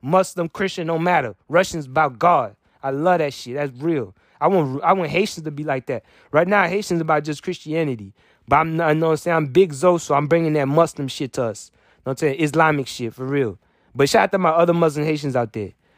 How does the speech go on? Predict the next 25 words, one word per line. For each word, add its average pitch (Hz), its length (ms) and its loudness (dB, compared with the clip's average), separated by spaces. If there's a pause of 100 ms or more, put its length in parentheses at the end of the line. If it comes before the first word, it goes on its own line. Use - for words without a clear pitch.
(120)
I 151 60 0
mean, 190 160 4
but 214 100 2
that's, 269 200 4
that's 254 260 2
the 226 60 -12
type 254 260 2
of 240 60 -6
shit 240 140 0
I 202 100 4
live 190 300 4
to 196 80 0
do, 170 260 0
man. 117 260 0
That's 170 180 -2
the 220 80 0
type 190 80 2
I 165 140 2
live 165 260 2
for. 143 180 0
That's 156 180 0
fun 190 240 2
for 180 120 -8
me, 185 160 2
so 143 300 0